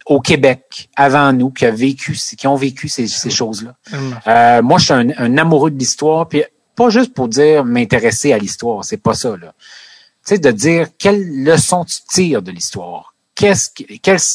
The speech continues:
Speaker 1: quels devraient être les grands débats qu'on devrait encore avoir aujourd'hui, qu'on a eu à l'époque, qu'on n'a pas eu peut-être l'occasion de compléter.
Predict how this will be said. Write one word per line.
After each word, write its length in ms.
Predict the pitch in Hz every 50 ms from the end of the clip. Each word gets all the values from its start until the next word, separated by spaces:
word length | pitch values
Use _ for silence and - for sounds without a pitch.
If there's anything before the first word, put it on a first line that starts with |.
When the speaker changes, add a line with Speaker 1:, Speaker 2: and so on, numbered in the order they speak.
| - - 147 127 117 104 - _ _ -
Speaker 1:
quels 340 | - 175 180 165 156 160 160
devraient 340 | 165 170 156 - 175 175 175
être 340 | 214 214 202 196 - - 135
les 160 | 123 127 123
grands 320 | 120 120 - 135 165 180 170
débats 300 | 156 147 139 139 165 160
qu'on 160 | - 123 117
devrait 260 | 123 123 113 117 139
encore 400 | 143 147 139 - 170 165 151 123
avoir 220 | 117 110 113 110
aujourd'hui, 400 | 110 104 110 113 107 113 139 147
qu'on 200 | - 135 131 135
a 60 | 143 143
eu 180 | 151 180 202
à 60 | 175
l'époque, 320 | 135 131 127 - 180 175 - -
qu'on 100 | - 139
n'a 120 | 135 139 131
pas 160 | 131 185 180
eu 180 | 196 196 202 202 - - - - - -
peut-être 360 | - 151 147 - 175 175 170 165
l'occasion 420 | 135 - 151 135 123 135 151 147
de 80 | 131 120
compléter. 720 | - - 139 131 120 - - 120 - _ - - - -